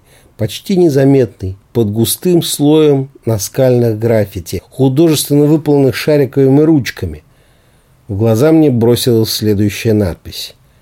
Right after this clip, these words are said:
"Мы ждали, и час величайший настал. Но свистнула пуля, и друг наш упал. Поднимутся новые наши ряды, и мы не забудем его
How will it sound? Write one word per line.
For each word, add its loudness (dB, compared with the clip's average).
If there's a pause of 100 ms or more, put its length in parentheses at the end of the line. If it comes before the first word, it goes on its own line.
(380)
"Мы 2
ждали, 0 (600)
и -2
час -2
величайший 0
настал. -4 (720)
Но 2
свистнула 0
пуля, -2
и -4
друг 0
наш -2
упал. -2 (840)
Поднимутся 2
новые 2
наши 0
ряды, 0 (640)
и 0
мы 4
не 4
забудем 0
его -4